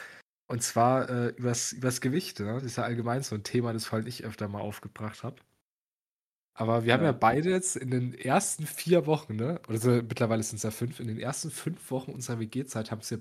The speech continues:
Speaker 1: beide geschafft, nochmal, glaub ich, drei Kilo zuzunehmen.
Speaker 2: Ja, drei, also bei mir waren so drei, vier, <laughs> drei, vier Kilo, ähm,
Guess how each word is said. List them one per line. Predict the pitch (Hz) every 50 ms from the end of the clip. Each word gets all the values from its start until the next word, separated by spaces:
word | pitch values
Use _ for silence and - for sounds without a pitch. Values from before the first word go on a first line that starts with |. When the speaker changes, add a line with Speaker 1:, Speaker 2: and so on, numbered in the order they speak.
| - -
Speaker 1:
beide | - 113 139 160 175 190
geschafft, | 156 143 - - 131 127 - - -
nochmal, | 127 123 123 120 117
glaub | - - 120 117 120
ich, | 117 - -
drei | - - 117 147 156
Kilo | - - - 165 151
zuzunehmen. | 151 - - 151 - - - 160 160 160 175 175 _ _ _ _ _ _ _ _ _ _ _ _ _ _ _ _ _ _ _ _ _ _ _ _ _ _ _ _ _ -
Speaker 2:
Ja, | 107 101 104 107 107 104
drei, | - 110 101
also | 101 107 104 104 104
bei | 107 104 104
mir | 107 107 104
waren | 104 104 98
so | 98 95
drei, | - 95 98 101
vier, | 98 104 110 107 101
<laughs> | - - - - _ - - - _
drei, | - - 113 110
vier | 104 107 101
Kilo, | 92 104 107 110 110 107 104 - -
ähm, | 104 101 101 101 101 101 101 - -